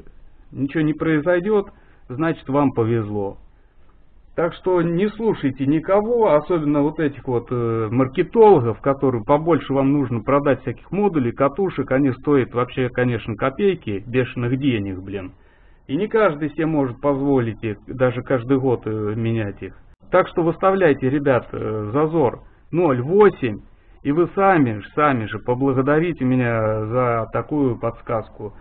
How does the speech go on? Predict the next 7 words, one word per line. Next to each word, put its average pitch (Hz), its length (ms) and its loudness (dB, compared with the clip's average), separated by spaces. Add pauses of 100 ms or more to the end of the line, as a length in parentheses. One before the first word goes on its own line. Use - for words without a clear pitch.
(220)
Вы 156 140 2
увидите, 170 560 0
машина 156 600 2
у 139 100 4
вас 139 220 4
станет 123 380 0
динамичней 156 800 2